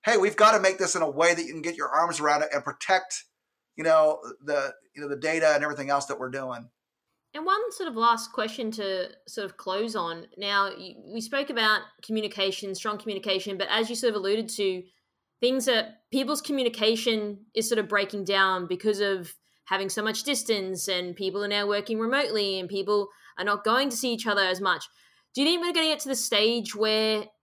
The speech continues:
Speaker 2: like, I don't know, we're communicating just via WhatsApp and there's just no communication like this at all because people become so inept from it because they're so used to it? Like, are we gonna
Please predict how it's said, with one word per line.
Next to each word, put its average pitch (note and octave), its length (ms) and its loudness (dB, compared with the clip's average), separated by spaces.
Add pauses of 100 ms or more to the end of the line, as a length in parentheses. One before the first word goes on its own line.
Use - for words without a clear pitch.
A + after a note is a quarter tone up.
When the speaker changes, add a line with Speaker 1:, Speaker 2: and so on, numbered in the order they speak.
(280)
Speaker 2:
like, - 380 0 (300)
I G#3 80 2
don't G#3+ 140 2
know, F3 360 -2
we're G3+ 140 -2
communicating G#3 760 -2
just F#3+ 200 -6
via F#3 240 4
WhatsApp F3+ 480 0
and A3+ 120 -2
there's F3+ 140 -2
just G3 220 -4
no F#3+ 560 2 (440)
communication G3+ 760 0
like F#3 160 0
this F#3+ 180 -4
at F3 60 -6
all B3+ 340 2
because A3 300 0
people A3+ 320 -2
become G3 340 0
so G3 240 0
inept F3+ 540 -4
from A3+ 200 2
it A#3 100 -4
because G3 240 0
they're F#3+ 100 -2
so G3+ 140 -4
used F#3+ 420 -4
to C#4+ 120 -2
it? D4 140 0
Like, F#3+ 220 0
are F#3+ 60 -2
we G3 100 4
gonna F#3+ 200 -4